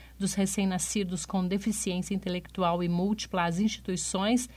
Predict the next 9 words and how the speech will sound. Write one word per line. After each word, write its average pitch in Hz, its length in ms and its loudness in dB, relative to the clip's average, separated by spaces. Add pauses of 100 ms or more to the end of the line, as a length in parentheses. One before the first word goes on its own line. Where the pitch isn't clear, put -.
(200)
entidades 175 640 4
e 185 40 2
associações 190 680 0
especializadas 165 760 -2
em 165 100 2
reabilitação 165 920 0
e 208 80 4
outras 165 360 2
atividades, 185 840 2